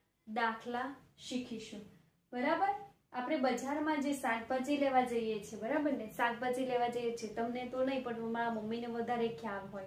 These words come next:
બરાબર? તો મમ્મી શાકભાજી લેવા જાય છે, તો શું મમ્મી શાકભાજી કિલો જ ખરીદે છે? ના, ક્યારેક અડધો કિલો પણ ખરીદે છે, ક્યારેક શું કરે છે,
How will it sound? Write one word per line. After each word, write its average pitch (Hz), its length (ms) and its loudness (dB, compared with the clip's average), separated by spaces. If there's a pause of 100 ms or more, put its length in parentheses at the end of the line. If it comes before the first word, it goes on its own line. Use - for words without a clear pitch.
બરાબર? 277 260 2 (440)
તો 269 260 4
મમ્મી 262 380 6
શાકભાજી 269 640 4
લેવા 294 260 10
જાય 277 280 4
છે, 214 260 -4 (200)
તો 277 100 2
શું 302 200 2
મમ્મી 269 260 2
શાકભાજી 247 540 2
કિલો 247 400 6
જ - 220 4
ખરીદે 294 500 6
છે? 294 260 0 (580)
ના, 262 260 8 (480)
ક્યારેક 269 480 8 (300)
અડધો 247 340 8
કિલો 269 360 6
પણ 269 260 4
ખરીદે 254 500 2
છે, 247 440 2 (180)
ક્યારેક 247 440 4 (760)
શું 294 120 4
કરે 285 260 10
છે, 285 420 4